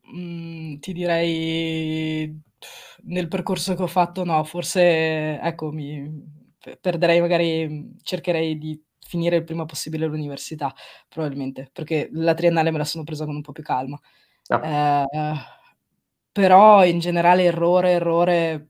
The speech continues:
Speaker 1: mhmm, no. Ho, mhmm, s-, c-, tutto quello che ho fatto nel bene o nel male, eh, magari
Speaker 2: No, infatti.
Speaker 1: situazioni anche non, mhmm, magari meno piacevoli, però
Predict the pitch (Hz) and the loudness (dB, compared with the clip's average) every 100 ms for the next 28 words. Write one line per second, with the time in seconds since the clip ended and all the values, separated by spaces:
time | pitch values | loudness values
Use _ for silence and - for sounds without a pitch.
0 | _ 101 - 95 - 147 147 139 _ _ | _ -16 -16 -16 -16 -12 -10 -12 _ _
1 | - 156 139 147 - 151 165 165 - _ | -8 -6 -6 -10 -16 -16 -16 -20 -20 _
2 | _ - - _ _ - 240 247 233 214 | _ -20 -20 _ _ -4 0 2 4 4
3 | 208 190 196 214 226 226 208 254 233 185 | 4 4 2 4 2 4 4 6 6 6
4 | 185 165 165 175 170 165 185 202 - 135 | 6 6 4 0 -2 2 6 6 6 4
5 | - 185 - 180 180 190 196 190 - 185 | 2 -4 -2 -2 0 0 0 0 -4 -2
6 | 180 175 180 185 180 180 190 180 180 175 | -2 0 0 2 2 0 -2 0 2 4
7 | 180 180 165 165 | 4 2 0 0